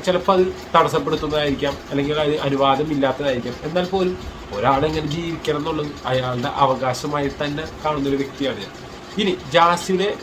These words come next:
ഹെലൻ ഓസ്പാറ്റിൻ്റെ വിഷയത്തിലേക്ക് വരികയാണെങ്കിൽ ഹെലൻ ജാസിക്കെതിരെ ഒരുപാട് വീഡിയോസ് ചെയ്തു. എന്നാൽ ഹെലൻ്റെ വീഡിയോസിലൊക്കെ ഹെലൻ പറയുന്നത് കൃത്യമായിട്ടുള്ള കാര്യമാണ്. ജാസി പറയുന്ന രീതിയിലുള്ള ഓപ്പറേഷനാണ് ചെയ്തിരിക്കുന്നത്. ഈ പറയുന്ന താഴെ കേന്ദ്രഭാഗത്തൊന്നും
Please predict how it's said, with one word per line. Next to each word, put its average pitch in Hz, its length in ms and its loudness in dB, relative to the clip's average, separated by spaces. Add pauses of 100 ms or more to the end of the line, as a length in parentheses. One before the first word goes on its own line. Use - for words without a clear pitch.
(140)
ഹെലൻ 165 240 0
ഓസ്പാറ്റിൻ്റെ 147 500 0
വിഷയത്തിലേക്ക് 135 520 0
വരികയാണെങ്കിൽ 117 520 -2 (920)
ഹെലൻ 190 200 6 (180)
ജാസിക്കെതിരെ 151 540 0 (120)
ഒരുപാട് 131 360 4
വീഡിയോസ് 123 300 0
ചെയ്തു. 110 160 -6 (360)
എന്നാൽ 214 220 4
ഹെലൻ്റെ 190 360 4
വീഡിയോസിലൊക്കെ 185 760 0
ഹെലൻ 160 240 0 (120)
പറയുന്നത് 165 600 0 (200)
കൃത്യമായിട്ടുള്ള 175 680 0
കാര്യമാണ്. 139 380 -2 (360)
ജാസി 196 260 6 (100)
പറയുന്ന 175 320 2 (100)
രീതിയിലുള്ള 160 360 -2
ഓപ്പറേഷനാണ് 147 480 -6
ചെയ്തിരിക്കുന്നത്. 135 460 -4 (360)
ഈ 185 100 0
പറയുന്ന 180 420 4 (440)
താഴെ 202 280 8 (1200)
കേന്ദ്രഭാഗത്തൊന്നും 190 760 8